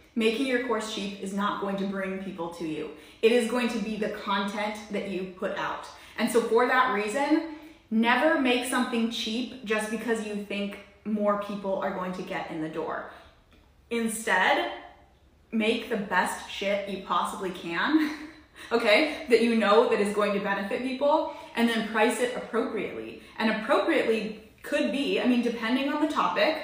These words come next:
depending on the outcome that you're getting people, maybe it is a lower price course, or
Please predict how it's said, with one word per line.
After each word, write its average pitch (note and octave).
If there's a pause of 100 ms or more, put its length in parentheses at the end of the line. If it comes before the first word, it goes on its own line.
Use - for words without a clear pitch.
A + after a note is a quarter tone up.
(240)
depending A3
on C#4
the C#4
outcome A3
that F3+
you're F#3
getting D#3+
people, - (180)
maybe C#4+
it F#4+
is A4
a D#4+
lower F#3+
price -
course, F#3
or E4